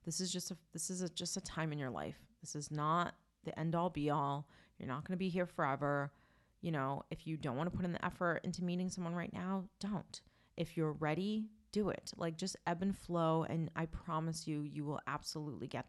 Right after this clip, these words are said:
there. So I hope you guys enjoyed today's podcast episode. Um, if you did, don't forget to, you know, like and follow and go to socials and, and follow me there. Everything's linked down below. I'm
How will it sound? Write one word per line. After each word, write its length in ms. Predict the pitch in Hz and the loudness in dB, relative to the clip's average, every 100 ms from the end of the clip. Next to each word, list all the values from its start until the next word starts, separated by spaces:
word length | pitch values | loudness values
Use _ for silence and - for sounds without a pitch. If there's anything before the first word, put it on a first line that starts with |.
| - | -4
there. 220 | 55 170 - - - - | -4 -4 -10 -20 -20 -2
So 120 | 185 | 2
I 40 | |
hope 120 | 175 | 4
you 60 | 190 | 4
guys 380 | 185 175 170 165 | 6 8 6 4
enjoyed 720 | - 180 147 202 214 247 254 | 2 2 6 10 12 10 8
today's 440 | - 285 233 226 226 - | 4 4 8 8 6 2
podcast 440 | 220 226 220 214 - | 6 6 8 4 4
episode. 640 | 202 196 - 208 202 202 196 - - - | 2 2 6 8 10 8 4 -2 -10 2
Um, 240 | 175 175 | 4 4
if 200 | - - | 2 -2
you 100 | 175 | -4
did, 480 | 160 190 185 202 269 359 - - - - | 0 4 6 6 4 2 -4 -16 -6 -2
don't 80 | 175 | -2
forget 260 | 202 - - | 0 -2 0
to, 320 | - 208 196 - | 4 6 6 6
you 80 | 208 | 4
know, 240 | 202 185 - | 4 4 0
like 580 | 180 175 170 180 226 226 | -4 -2 4 4 4 4
and 160 | 175 | 2
follow 600 | 156 175 185 208 226 226 | 4 6 8 8 8 8
and 320 | 196 175 175 | 6 6 2
go 160 | 156 185 | 4 6
to 160 | 208 202 | 6 4
socials 640 | - 214 214 240 226 214 | 2 2 4 6 6 6
and, 240 | 202 175 - | 4 4 4
and 160 | 175 | 4
follow 200 | 196 190 | 6 8
me 120 | 196 | 6
there. 400 | 185 180 196 202 | 4 6 8 8
Everything's 400 | - 196 220 208 | 6 4 4 4
linked 220 | 175 190 214 | 4 4 6
down 180 | 202 | 6
below. 560 | 190 170 165 196 214 214 - | 6 6 8 8 6 4 2
I'm 260 | 180 180 | 2 2